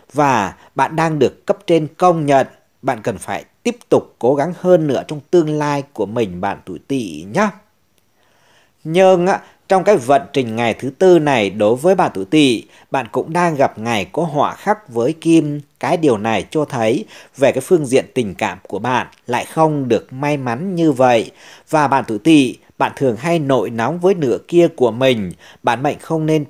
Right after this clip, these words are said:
trút những cái cơn nóng giận lên đầu người thân thiết một cách vô căn cứ như vậy. Bởi mọi cái hành động của người ấy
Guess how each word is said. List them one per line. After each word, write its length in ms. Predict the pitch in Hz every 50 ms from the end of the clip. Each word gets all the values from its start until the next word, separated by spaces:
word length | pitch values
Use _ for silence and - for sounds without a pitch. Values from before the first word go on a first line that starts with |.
| _ _
trút 160 | - 240 240 - -
những 180 | 139 127 -
cái 120 | - 120 127
cơn 300 | - 170 170 156 147 139
nóng 200 | 135 160 190 156
giận 180 | 139 131 - -
lên 320 | 135 151 165 170 160 147 127
đầu 220 | 123 120 107 98
người 240 | 95 101 101 101 -
thân 240 | - - 147 139 131
thiết 260 | - 226 226 _ -
một 300 | 135 127 110 - - -
cách 160 | - 208 202 - _ _ _ _ -
vô 280 | 165 170 165 156 139 -
căn 180 | - 156 147 135 -
cứ 160 | - 131 135
như 360 | 165 170 165 180 180 170 160
vậy. 400 | 143 117 113 123 123 117 95 80 - - _ _ - - - - -
Bởi 340 | 160 147 147 139 117 - - _ _ _ -
mọi 220 | 151 165 156 127
cái 140 | - - 160
hành 280 | 156 170 151 117 104 104
động 200 | 117 113 90 - - _ _
của 180 | - 127 113 120
người 240 | 143 147 143 117
ấy 420 | - - 101 104 104 107 123 -